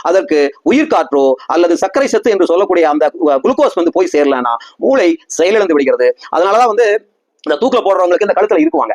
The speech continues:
ஏன் இருக்கிறாங்க அப்படின்னா இந்த கழுத்துல இருக்கும்போது அந்த மூளைக்கு போகக்கூடிய ரத்த ஓட்டம் தடைபடுகிறது. அந்த ரத்த ஓட்டம் தடைபடுவதன் மூலமாக மூளைக்கு போகக்கூடிய உணவும் சக்-, சக்தியும் ஆக்சிஜனும் தடைபடு-, தடைபடுகிறது, ப-, பட-,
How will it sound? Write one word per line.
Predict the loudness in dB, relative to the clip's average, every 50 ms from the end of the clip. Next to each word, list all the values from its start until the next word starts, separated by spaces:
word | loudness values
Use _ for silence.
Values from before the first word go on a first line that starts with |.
| -6 -4
ஏன் | -2 0 0
இருக்கிறாங்க | 0 0 0 -2 -2 -2
அப்படின்னா | -2 0 0 0 0 0 0 -2 -6 -8
இந்த | -8 -4 -2
கழுத்துல | -2 0 0 0 0 0
இருக்கும்போது | 0 -2 -2 -2 0 0 2 2 2 0 -2 -4 -8
அந்த | -6 -4 -2 0 0 0 -2 -4 _ _ -10 -4
மூளைக்கு | -2 0 2 2 0 0 0
போகக்கூடிய | 0 0 0 0 0 0 0 2 2 2 0 -2 -4 _
ரத்த | -4 -2 -2 -2 -2 0 0 2
ஓட்டம் | 2 2 0 0 -2 -2 -2
தடைபடுகிறது. | -2 0 0 0 0 0 0 0 2 0 0 0 -4 -6
அந்த | -4 -2 0 0
ரத்த | 0 0 0 0 0 0
ஓட்டம் | 2 2 0 0 -2 -2 -2 0
தடைபடுவதன் | 0 0 2 2 2 2 0 0 -2 0
மூலமாக | 0 0 0 0 0 0 0 0 -2 -4 -6 -8
மூளைக்கு | -4 -2 0 0 0 0 -2 -2
போகக்கூடிய | 0 0 0 0 0 -2 0 0 0 0 0 0 0 -2 -4 _ _ -6 -2 0 0
உணவும் | 2 2 0 0 0 0 0 -2 -2 -6 _ _ -20 -20 _ -10 -6
சக்-, | -4 -4 -4 -6
சக்தியும் | -6 -6 -6 -6 -4 -2 0 0 0 0 -2 -2 -2 0
ஆக்சிஜனும் | 0 0 0 0 0 0 0 0 0 -2 -6 -8 -10 _
தடைபடு-, | -4 -2 0 0 0 0 -2 -2
தடைபடுகிறது, | -2 -2 0 0 0 0 0 0 0 -2 -2
ப-, | -2 -2 -2 -4 -4 _
பட-, | -4 -2 -2 -2